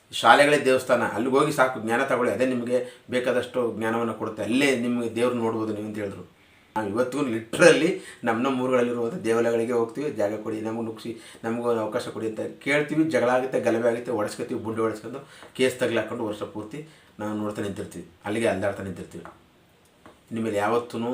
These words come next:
ದೇವಾಲಯಗಳಿಗೆ ಪ್ರವೇಶ ಕೇಳಿ ಹೋಗ್ಬೇಡಿ, ಹಿಂದೂಗಳ ದೇವಾಲಯಗಳಿಗೆ. ಸಾರ್ವಜನಿಕವಲ್ಲದ ಯಾವುದೇ ದೇವಾಲಯಗಳಲ್ಲಿ ಹೋಗಿ ನಿಮ್ಮ ಪ್ರವೇಶ ಕೇಳಬೇಡಿ. ನಿಮ್ಮ ಮನೆಗಳಲ್ಲಿ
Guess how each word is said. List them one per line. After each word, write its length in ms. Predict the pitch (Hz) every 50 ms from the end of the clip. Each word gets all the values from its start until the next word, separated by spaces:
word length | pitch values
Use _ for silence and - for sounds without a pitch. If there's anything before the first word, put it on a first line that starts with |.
| 131 113 95 92
ದೇವಾಲಯಗಳಿಗೆ 640 | 110 110 113 113 110 110 107 104 101 104 110 110 110
ಪ್ರವೇಶ 540 | 110 107 - - - 101 101 104 104 - 101
ಕೇಳಿ 280 | - - 107 101 101
ಹೋಗ್ಬೇಡಿ, 340 | 98 98 98 92 92 95 92
ಹಿಂದೂಗಳ 300 | 90 90 90 101 95 98
ದೇವಾಲಯಗಳಿಗೆ. 640 | 87 90 90 85 82 82 85 - - - - - - _ _ _ _ _ _ _ _ _ _ _ _ -
ಸಾರ್ವಜನಿಕವಲ್ಲದ 880 | - 113 107 120 123 117 120 117 113 113 110 104 98 101 113 117 117 113
ಯಾವುದೇ 420 | 107 101 95 92 101 113 113 107
ದೇವಾಲಯಗಳಲ್ಲಿ 500 | 107 110 104 104 101 101 98 98 98 98
ಹೋಗಿ 120 | 104 110 110
ನಿಮ್ಮ 180 | 104 101 101
ಪ್ರವೇಶ 340 | 98 98 98 92 92 95 -
ಕೇಳಬೇಡಿ. 400 | 98 92 101 101 98 98 101 107
ನಿಮ್ಮ 260 | 104 95 92 95 95
ಮನೆಗಳಲ್ಲಿ 720 | 90 87 90 92 104 104 104 101 98 98 107 120 123 -